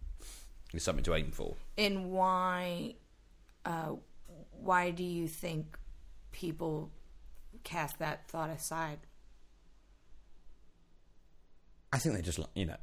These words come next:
Speaker 1: uh, comedians just like making people laugh.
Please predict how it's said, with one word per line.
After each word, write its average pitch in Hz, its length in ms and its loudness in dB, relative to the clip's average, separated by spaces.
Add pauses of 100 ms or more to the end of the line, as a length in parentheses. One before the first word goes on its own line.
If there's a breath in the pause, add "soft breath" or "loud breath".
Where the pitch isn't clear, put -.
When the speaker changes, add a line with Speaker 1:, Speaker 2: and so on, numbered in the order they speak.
(200)
Speaker 1:
uh, 50 60 2 (2000)
comedians 92 400 2
just 92 120 0
like 101 160 4
making 107 260 4
people 113 200 4
laugh. 127 420 2